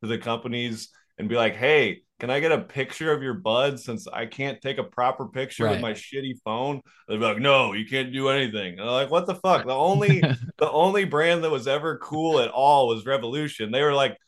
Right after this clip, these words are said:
Speaker 1: "Fuck off, but here's a care package." And they sent me, like, a t-shirt and shit. So cool on them for that. But, like, every company is like, "No, we don't wanna let you use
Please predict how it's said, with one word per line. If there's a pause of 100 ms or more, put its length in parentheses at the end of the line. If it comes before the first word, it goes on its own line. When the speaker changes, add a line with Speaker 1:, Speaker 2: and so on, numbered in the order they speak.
(160)
Speaker 1:
"Fuck
off,
but
here's
a
care
package."
And
they
sent
me,
like,
a
t-shirt
and
shit.
So (240)
cool
on
them
for
that. (340)
But,
like,
every
company
is
like,
"No,
we
don't
wanna (100)
let
you
use